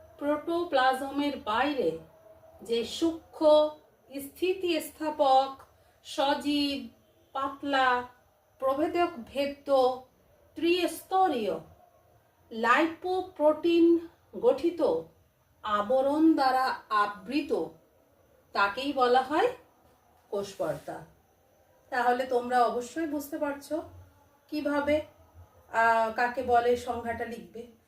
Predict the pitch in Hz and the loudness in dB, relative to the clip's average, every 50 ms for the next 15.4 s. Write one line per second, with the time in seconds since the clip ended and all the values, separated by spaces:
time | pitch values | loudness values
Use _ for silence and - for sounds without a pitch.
0 | _ _ - - - - - _ _ 254 247 240 240 - 330 339 339 320 339 294 | _ _ -20 -20 -20 -20 -20 _ _ 2 2 2 4 4 4 4 4 2 0 0
1 | 349 339 247 202 185 202 262 277 277 349 330 233 185 - - - - - _ _ | 0 0 2 2 2 4 2 2 2 4 4 4 2 0 -4 -10 -16 -20 _ _
2 | _ _ _ 262 262 262 254 - - 277 277 277 277 294 277 277 - 196 196 214 | _ _ _ -4 -2 -2 -2 0 2 2 4 4 2 2 0 0 0 0 0 0
3 | 214 208 - 320 330 - - - 339 359 359 - - _ _ - - - - _ | 0 0 0 0 0 0 -2 -4 -4 -4 -4 -6 -12 _ _ -20 -20 -20 -20 _
4 | _ _ _ _ - - - 311 349 370 370 - 359 359 359 370 370 339 370 381 | _ _ _ _ -12 -6 -2 0 0 0 0 2 2 2 4 4 2 2 2 2
5 | 381 392 381 339 359 349 320 254 220 190 180 180 165 165 - - _ _ _ _ | 0 2 2 2 2 2 4 2 2 2 0 -2 -6 -6 -8 -16 _ _ _ _
6 | _ _ _ _ _ _ _ _ _ _ - - - - _ _ _ _ _ _ | _ _ _ _ _ _ _ _ _ _ -20 -20 -20 -20 _ _ _ _ _ _
7 | - - _ _ _ _ _ _ _ _ - - 339 330 330 349 381 392 392 - | -20 -20 _ _ _ _ _ _ _ _ -6 -2 0 0 2 2 0 -2 -4 -6
8 | - - 370 370 392 415 415 - - - 370 370 339 254 - 180 175 - - _ | -6 -4 -2 -2 -2 -2 -2 -4 -2 2 4 6 6 4 2 0 -6 -14 -18 _
9 | _ _ _ _ _ _ _ - - 262 269 285 294 302 320 330 311 - - 262 | _ _ _ _ _ _ _ -16 -10 -6 -4 -2 -2 0 0 -2 -2 0 0 0
10 | 269 262 285 311 320 302 302 302 - 294 247 220 247 240 - 254 247 247 240 - | 2 2 2 2 2 2 0 0 0 -2 -2 -2 -6 -6 -6 -4 -4 -4 -4 -2
11 | 202 170 156 160 160 - - - - - - - - - - - - - - - | -2 -2 -2 -4 -6 -10 -14 -18 -18 -18 -20 -20 -20 -20 -20 -20 -20 -20 -20 -20
12 | - - - 330 330 339 339 - 349 330 294 320 320 - - 349 339 - - - | -14 -6 -2 0 2 2 4 4 4 4 4 2 0 0 0 -4 -4 -4 -4 -4
13 | - - 330 311 302 311 233 202 180 170 160 156 - - - - - - - - | -2 2 4 4 4 4 2 2 2 0 -4 -10 -12 -16 -20 -20 -20 -20 -20 -20
14 | - - - - - - - - - 247 254 277 285 311 320 320 330 277 277 277 | -20 -20 -20 -20 -20 -20 -20 -8 -4 -2 -2 -2 -2 0 0 0 2 4 4 4
15 | 277 285 311 311 - 349 381 427 | 4 4 2 2 4 2 2 2